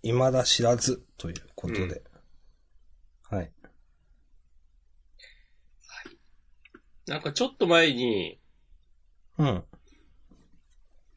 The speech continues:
Speaker 2: まあ面白いんだけど、ちょっとだれてるような感じがしなくもないなーくらいのニュアンスのことを言ったと思うんですけど、私。
Speaker 1: はい。
Speaker 2: なんか、またここで一気にガッてきたなと思って。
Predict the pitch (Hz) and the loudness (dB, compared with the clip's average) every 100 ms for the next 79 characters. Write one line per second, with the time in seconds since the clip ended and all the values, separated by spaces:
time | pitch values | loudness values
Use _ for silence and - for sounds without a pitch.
0 | - 170 185 165 202 240 330 339 294 233 | -12 -6 -2 0 2 2 4 2 2 0
1 | 180 - 170 170 - 254 - 185 127 135 | 0 2 2 2 0 -4 -2 -2 0 0
2 | 151 170 - - - - _ - 156 135 | 0 -2 -6 -18 -20 -20 _ 0 2 4
3 | 139 143 120 104 - 113 110 104 98 - | 4 4 4 0 -2 -2 -2 -6 -6 -4
4 | 104 104 101 - - 104 101 110 113 127 | -4 -6 -8 -8 0 2 4 2 2 0
5 | - 110 101 104 110 110 107 120 127 127 | 0 -2 0 4 4 4 6 8 8 8
6 | 127 120 135 107 90 95 95 - 95 - | 4 4 4 4 2 -2 -4 -4 -6 -8
7 | - 90 85 87 98 - - 110 87 82 | -6 -4 -4 -4 -6 -6 -4 -2 -4 -8
8 | 76 - 71 69 - - 85 - - - | -10 -8 -8 -10 -16 -12 -12 -6 -8 -8
9 | - _ _ _ - 170 113 - - - | -14 _ _ _ 4 6 6 -2 -20 -20
10 | _ - - _ _ - - - - - | _ -20 -20 _ _ -12 -6 -6 -8 -4
11 | 95 - - - - - - - - 180 | -4 -4 -12 -20 -18 -20 -20 0 6 8
12 | 190 - 185 196 196 202 160 117 - 131 | 8 4 4 8 8 8 0 -2 2 2
13 | 147 120 - 92 82 82 78 - 73 | 4 0 0 0 -4 -10 -12 -8 -8